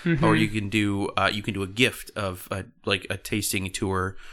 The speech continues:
Speaker 2: for two for twenty,
Speaker 1: Mm-hmm.
Speaker 2: uh, which is really reasonably priced.
Speaker 1: Right, but each tour includes a cocktail.
Speaker 2: Yeah.
Speaker 1: So it's really, you're basically just buying a cocktail so you can take a tour.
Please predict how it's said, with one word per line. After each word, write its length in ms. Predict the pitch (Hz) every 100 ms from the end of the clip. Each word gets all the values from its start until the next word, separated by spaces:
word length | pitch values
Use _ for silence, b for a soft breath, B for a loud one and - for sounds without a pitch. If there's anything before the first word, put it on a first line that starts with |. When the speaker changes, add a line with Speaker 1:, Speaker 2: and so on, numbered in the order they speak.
| B
Speaker 2:
for 140 | - -
two 380 | - 170 92
for 120 | - -
twenty, 340 | - 107 -
Speaker 1:
Mm-hmm. 380 | 165 147 151 143 B B -
Speaker 2:
uh, 240 | 113 92 92
which 220 | 123 123
is 180 | 127 - - 127 131 131 -
really 320 | 196 302 320
reasonably 640 | 143 123 120 123 147 170 175
priced. 540 | 185 233 285 - -
Speaker 1:
Right, 240 | 170 180
but 140 | 190 190
each 240 | 214 220 -
tour 200 | 208 165
includes 340 | 143 170 147
a 40 | -
cocktail. 640 | - - - - - -
Speaker 2:
Yeah. 140 | 131 135
Speaker 1:
So 340 | - 175 165
it's 300 | 202 196 -
really, 260 | 233 247 196
you're 140 | 165
basically 480 | 147 170 165 - 165
just 240 | 143 139
buying 260 | - 127 123
a 60 | 117
cocktail 720 | - - 135 - 131 110 113
so 160 | -
you 80 | -
can 140 | - 135
take 200 | - 110
a 40 |
tour. 420 | - - - -